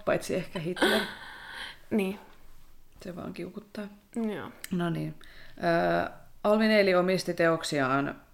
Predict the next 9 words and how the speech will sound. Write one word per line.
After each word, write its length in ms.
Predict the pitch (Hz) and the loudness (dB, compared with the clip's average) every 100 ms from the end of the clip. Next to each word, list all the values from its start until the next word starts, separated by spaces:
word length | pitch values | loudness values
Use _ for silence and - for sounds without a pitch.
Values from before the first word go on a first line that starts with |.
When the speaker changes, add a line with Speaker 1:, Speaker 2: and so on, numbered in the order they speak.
| - - - | -20 -20 -8
Speaker 1:
merkittäville 720 | 165 151 151 151 147 143 147 151 | 2 2 2 -2 -2 0 0 0
mustan 440 | 151 - 160 147 | -4 -6 -6 -2
väestön 380 | 131 156 - 165 | -2 -2 -4 -6
henkilöille 580 | 175 196 233 247 233 220 | -4 -4 0 0 0 -2
sekä 260 | 175 170 | -2 -4
hänelle 340 | 143 147 131 139 - | -2 -2 -2 -4 -8
tärkeille 400 | - - - - | -8 -6 -6 -4
ihmisille. 580 | 156 - 170 190 202 - - - - - - - - - 147 147 147 147 | -6 -6 -6 -6 -6 -8 -16 -20 -20 -20 -20 -20 -6 0 0 2 0 0
Ö, 40 | 127 | -2